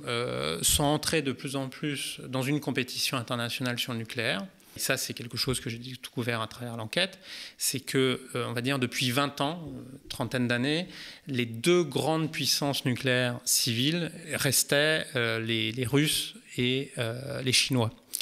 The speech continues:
Parce qu'en Chine, la Chine construit beaucoup de réacteurs nucléaires en Chine, et les Russes, en fait, sont devenus le premier exportateur de réacteurs nucléaires au monde. Et en fait, à bas bruit, les Américains, à partir de deux mille vingt,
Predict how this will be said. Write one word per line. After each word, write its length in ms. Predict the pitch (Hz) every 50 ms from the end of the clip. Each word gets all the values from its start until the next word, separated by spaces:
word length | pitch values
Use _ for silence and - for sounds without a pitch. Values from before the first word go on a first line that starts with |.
| - - - - - - - - _ - 156 127 -
Parce 180 | - 113 -
qu'en 200 | - - 123 117
Chine, 480 | 113 - - - - 143 139 131 117 110 127 - - - - _ _ _ _ - - -
la 180 | - 131 120 117
Chine 300 | 117 - - - 135 123
construit 320 | - 139 131 - - 131
beaucoup 240 | 107 117 110 - 147
de 40 | 123
réacteurs 440 | 117 120 117 110 - - - 117 110
nucléaires 320 | 110 110 - - 113 110
en 100 | 110 113
Chine, 320 | - - - 156 170 180 180 - - - - - - -
et 120 | - 139 131
les 220 | 127 131 123 120
Russes, 500 | 117 123 151 175 190 185 - - - - -
en 80 | 117
fait, 240 | - - 165 165 -
sont 240 | - - - 127 117
devenus 340 | 113 113 117 120 139 160 160
le 80 | 139
premier 380 | 113 - - - 160 151 160 156
exportateur 680 | 139 - - - - 131 - - 127 - - 151 147
de 80 | 135 127
réacteurs 460 | 117 123 120 117 117 113 - 143 131
nucléaires 380 | 123 120 113 - 131 120 120 120
au 60 | 117
monde. 300 | 117 113 107 107 - 120 - - - - - - - - - - - - -
Et 420 | - - 123 123 120 120 120 - -
en 80 | - 110
fait, 360 | - - 185 190 190 190 - -
à 120 | 135 117
bas 180 | 117 123 156 156
bruit, 340 | 127 117 - 143 151 175 185
les 220 | 147 123 110 127
Américains, 560 | 123 120 117 117 117 117 - 135 127 117 113 - - - -
à 100 | 151 156
partir 420 | 156 - 151 - - - 147 131
de 80 | 120 123
deux 100 | 117 123
mille 200 | 120 123 120 117
vingt, 280 | 117 123 139 160 190